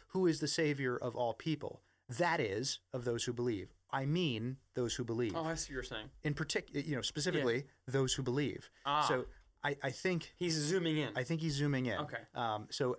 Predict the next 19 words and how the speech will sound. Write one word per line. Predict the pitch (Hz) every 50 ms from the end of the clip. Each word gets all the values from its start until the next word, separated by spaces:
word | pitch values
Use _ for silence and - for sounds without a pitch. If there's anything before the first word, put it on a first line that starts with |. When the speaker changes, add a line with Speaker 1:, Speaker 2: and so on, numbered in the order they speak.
| - -
Speaker 1:
uh, | 120 - - - _ -
especially | 147 - - - - - 170 175 - - 175 151 147 139 131 123
in, | 123 - 131 123 123 113 123 -
in | 120 107
English | 131 147 160 143 127 110 -
has | - 113 113 107 107
this | 113 110 101 - - - _ _ _ _ -
connotation | - 147 131 120 - - - 123 120 - - 127 113 110 113
of, | - 113 107 104 101 98 - - _ _ _ _ -
um, | 120 110 104 98 90 - _ _ _ _ -
the | 120 113 143 135 135 147 - - _ _ _ _ 165 147 131
group | 123 123 135 127 135 151 175 185 - -
writ | 139 143 156 151 -
large | 147 165 170 147 123 113 110 110 113 - - - _ _ _ _
and | - 139 135 135
especially | - 120 - - - 160 151 - - - 139 131 120
a | 120
particular | 120 127 120 127 117 - 110 110 104
subset, | - - - - 170 156 139 - - - - - - -